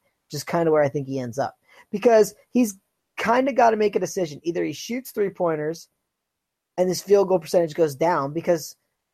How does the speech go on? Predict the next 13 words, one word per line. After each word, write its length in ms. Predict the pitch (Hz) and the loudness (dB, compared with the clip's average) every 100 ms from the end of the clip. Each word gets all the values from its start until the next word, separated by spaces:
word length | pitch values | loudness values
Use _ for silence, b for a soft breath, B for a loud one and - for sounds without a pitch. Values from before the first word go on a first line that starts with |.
| _ - | _ -6
obviously 460 | 151 165 165 180 | -2 -2 -2 -6
three-pointers 560 | 147 160 147 165 156 156 | -4 -6 -4 -4 -4 -2
are 120 | 151 | 0
a 60 | 139 | 0
less 280 | 139 139 | 0 -2
efficient 460 | 147 151 139 139 123 | -6 -8 -8 -8 -10
shot, 460 | - 151 120 120 - _ _ _ _ _ _ _ _ - | -4 -2 -2 -4 -8 _ _ _ _ _ _ _ _ -2
or 140 | 196 | 2
he 120 | 175 | 2
doesn't 300 | 170 190 254 | 4 4 4
shoot 220 | - 202 170 | 0 -2 0
any 180 | 165 | -2
three-pointers 840 | 151 160 151 160 151 147 151 147 | -4 -8 -6 -4 -4 -6 -8 -10